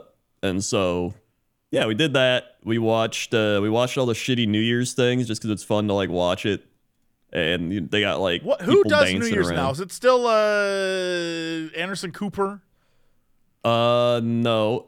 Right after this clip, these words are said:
Speaker 1: it is, it was literally just, like, random new people. I have no idea who they are. Uh,
Speaker 2: Did
Speaker 1: oh, no,
Speaker 2: anyone
Speaker 1: wait,
Speaker 2: try
Speaker 1: they
Speaker 2: to
Speaker 1: had,
Speaker 2: make them
Speaker 1: uh,
Speaker 2: do Fortnite dances?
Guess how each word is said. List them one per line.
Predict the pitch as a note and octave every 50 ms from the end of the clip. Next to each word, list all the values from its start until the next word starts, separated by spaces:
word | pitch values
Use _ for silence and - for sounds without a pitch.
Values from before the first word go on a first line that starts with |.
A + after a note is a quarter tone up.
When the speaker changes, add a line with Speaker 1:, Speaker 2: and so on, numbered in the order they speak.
| _
Speaker 1:
it | - A2 A#2 A#2
is, | A#2+ A#2 A#2 A#2 A#2 A2+ A2+ A2+ A2+ A2 G#2+ - - - - - - _
it | - D3+
was | G#3+ A#3
literally | B3 C#4 C4 A3+ F3+
just, | D#3+ -
like, | F3+ C#3+ A2+
random | G#2+ A2 G#2 A2 B2+ C3+ C#3 C3 B2 B2 A#2+ A2 - - - -
new | G2+ A2 A2 G#2+ G#2+ G#2+
people. | - A2 G2+ F#2+ - F#2 F#2
I | F#2 G2
have | G2 F2+ F#2
no | G2 F#2+ G2 G2+
idea | G2 F#2+ G2 F#2+ F#2+
who | G2 G2 F2
they | F2 E2 E2+
are. | E2+ E2 E2 - - _ _ _ _ _ _ _ _ _ -
Uh, | D#2 F2+ F#2 F#2
Speaker 2:
Did | F#2 D#3+
Speaker 1:
oh, | F3+
no, |
Speaker 2:
anyone | G3+ A#3+ A3+ D#3+
Speaker 1:
wait, | F3+ F3
Speaker 2:
try | G#3 F#3+ F#3+
Speaker 1:
they | F#3+
Speaker 2:
to | F#3+
Speaker 1:
had, | F3+ E3
Speaker 2:
make | - -
them | C3 B2+ A#2+ A#2
Speaker 1:
uh, | A2+
Speaker 2:
do | C#3+ F#3
Fortnite | - - F3+ F#3 F3+ F3+ D#3 D3+ C3+
dances? | C3+ C3+ C3 B2 A#2 - G2 F2